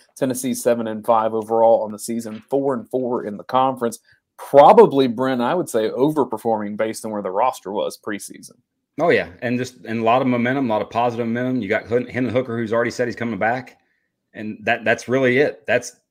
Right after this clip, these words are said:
Speaker 2: that was, to me, the biggest thing from a recruiting perspective. They did well in, in recruiting overall. I think eleventh overall in the country,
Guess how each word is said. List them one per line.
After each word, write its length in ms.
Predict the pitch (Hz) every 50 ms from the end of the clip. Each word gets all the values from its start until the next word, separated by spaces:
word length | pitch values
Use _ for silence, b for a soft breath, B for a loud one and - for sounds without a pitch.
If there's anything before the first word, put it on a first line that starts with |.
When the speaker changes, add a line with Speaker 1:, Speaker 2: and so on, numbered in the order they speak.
| _ _ _ _ -
Speaker 2:
that 160 | - 139 135
was, 220 | 139 127 117 104 - -
to 80 | - 113
me, 320 | 113 123 131 131 120 113
the 180 | 101 104 104 107
biggest 380 | 98 110 120 123 123 113 -
thing 360 | - 120 120 117 117 110 107
from 160 | 95 - 113 107
a 60 | 101
recruiting 400 | 98 95 - - 127 135 123 -
perspective. 560 | - 101 - - 107 101 95 - 110 104 - B B B B
They 100 | - 98
did 200 | 123 143 104 85
well 300 | 90 107 131 143 127 107
in, 180 | 104 104 104 -
in 180 | - 101 101 101
recruiting 520 | 95 92 - 107 107 104 101 101 98 92 95
overall. 420 | 107 104 90 92 107 120 113 98
I 20 | 90
think 160 | 110 110 90
eleventh 460 | 90 90 92 101 107 110 107 104 95
overall 280 | 110 104 98 104 104 104
in 60 | 98
the 60 | 92
country, 480 | - - 104 98 - - 101 98 92